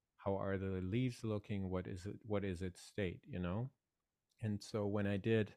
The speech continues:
many, many years ago, my tree, uh, of healing, I found that was a birch tree. And so I,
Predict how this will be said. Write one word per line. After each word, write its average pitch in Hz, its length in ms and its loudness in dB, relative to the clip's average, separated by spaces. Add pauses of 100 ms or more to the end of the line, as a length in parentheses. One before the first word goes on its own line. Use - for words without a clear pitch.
(760)
many, 127 280 8
many 117 240 6
years 123 300 6
ago, 98 340 4
my 98 300 4
tree, 104 580 0
uh, 95 240 2 (140)
of 101 160 -2
healing, 117 380 4
I 90 120 0
found 113 320 2
that 98 280 4
was 95 200 4
a 95 60 -2
birch 127 480 4
tree. - 340 -8 (640)
And 104 140 0
so 95 280 0
I, 101 360 0